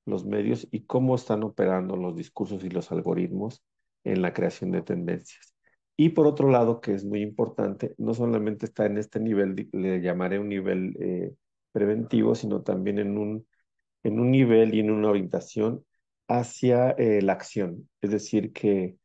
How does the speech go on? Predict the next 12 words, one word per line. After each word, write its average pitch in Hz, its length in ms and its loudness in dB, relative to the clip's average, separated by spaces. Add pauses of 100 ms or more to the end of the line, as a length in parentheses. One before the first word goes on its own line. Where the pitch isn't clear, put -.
(300)
las 98 160 -2
personas 113 360 -2
tienen, 110 340 -2
tengan 107 300 0
capacidades 101 520 -2
para 92 220 0
intervenir 92 720 -2
en 113 100 0
los 90 160 -4
mensajes, 92 760 -8
para 87 440 -2 (400)
poder, 101 520 2